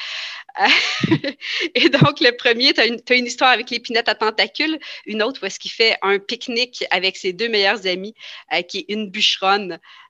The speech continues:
euh, qui s'appelle Louisette Dussault. Et, euh, non, Louisette Dubois, si je me souviens bien,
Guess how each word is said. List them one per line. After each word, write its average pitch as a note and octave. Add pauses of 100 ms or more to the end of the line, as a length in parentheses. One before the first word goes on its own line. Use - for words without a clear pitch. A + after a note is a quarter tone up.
(140)
euh, F3
qui F3
s'appelle F#3+
Louisette G#3+
Dussault. - (500)
Et, F#3+
euh, E3+ (240)
non, A#3+
Louisette B3+
Dubois, F#3+
si -
je F#3+
me F#3
souviens F3
bien, E3+